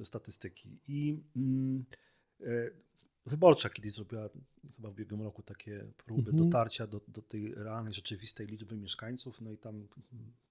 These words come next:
Speaker 1: sprawdzali bazę wyborców, bazę meldunkową, tamten, ale na koniec, e, e, sprawdzili po li-, po ilości zużytej wody <laughs> i jakby takim si-, przeciętnym zużyciu,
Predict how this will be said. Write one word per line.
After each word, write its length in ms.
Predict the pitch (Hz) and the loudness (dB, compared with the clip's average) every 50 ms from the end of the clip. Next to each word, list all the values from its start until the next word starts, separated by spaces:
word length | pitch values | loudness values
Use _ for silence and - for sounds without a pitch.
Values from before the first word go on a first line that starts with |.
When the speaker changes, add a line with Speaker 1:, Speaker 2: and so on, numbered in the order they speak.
| _ _ | _ _
Speaker 1:
sprawdzali 580 | - - - 110 104 104 104 113 104 98 98 | -14 -8 -4 -4 -2 2 4 4 4 4 0
bazę 300 | 95 98 98 95 98 110 | -4 -4 -4 -4 -4 -2
wyborców, 800 | 104 113 110 117 127 127 123 120 - - - 107 107 101 - - - - - - - - - _ - | -2 -2 6 8 10 10 10 8 4 -2 -6 -6 -8 -8 -12 -16 -20 -20 -18 -18 -18 -20 -20 _ -16
bazę 280 | 101 98 98 101 104 104 | -12 -10 -6 -4 -4 -2
meldunkową, 840 | 107 110 107 110 117 117 113 - 131 127 127 120 107 113 107 104 | 0 -2 0 0 -2 -2 0 2 6 6 6 6 4 0 -4 -6
tamten, 440 | - 107 101 107 - - 185 202 175 - - - - - _ _ _ | -8 -10 -10 -8 -6 -6 -6 -6 -6 -10 -16 -20 -20 -20 _ _ _
ale 160 | - 139 143 | 2 2 4
na 100 | 139 139 | 4 2
koniec, 580 | 135 - 190 202 208 202 - - - - - - - | 2 2 2 2 2 2 0 0 -4 -4 -6 -6 -4
e, 220 | 127 123 120 127 - _ _ _ - 113 | -2 -2 -2 -2 -6 _ _ _ -8 -8
e, 100 | 117 117 | -6 -4
sprawdzili 800 | - - - - 127 120 123 117 - 156 160 165 160 160 156 - - _ _ _ _ | -6 -4 -4 -4 -4 -4 -4 -6 -8 -6 -6 -4 -4 -6 -6 -8 -14 _ _ _ _
po 280 | - 139 139 143 - - | -2 2 2 2 2 2
li-, 220 | - 131 143 - 117 | 0 -2 -2 -4 -6
po 280 | - - 135 139 - - 156 | -6 -2 -2 -2 -2 -4 -4
ilości 340 | 135 131 139 135 - 139 | 0 0 2 2 2 0
zużytej 300 | 123 127 127 - - 120 | -2 -2 -2 -2 -2 0
wody 280 | 110 120 104 98 101 107 - - - - - - _ - - - - - _ - - - | 2 2 2 2 0 -4 -10 -12 -14 -16 -18 -20 _ -20 -20 -20 -20 -20 _ -10 -6 -2
<laughs> 160 | 110 - - | 4 8 10
i 120 | 139 135 | 10 12
jakby 240 | 131 131 120 127 123 | 12 10 8 8 6
takim 280 | - 123 - - 123 - | 2 2 4 6 6 6
si-, 160 | - - - | 4 2 0
przeciętnym 600 | - - 131 - - 147 156 - 147 123 123 120 | 2 2 4 4 4 4 4 6 6 6 6 6
zużyciu, 580 | 113 120 120 123 117 113 - 117 110 135 156 | 6 6 6 6 6 6 6 4 2 2 2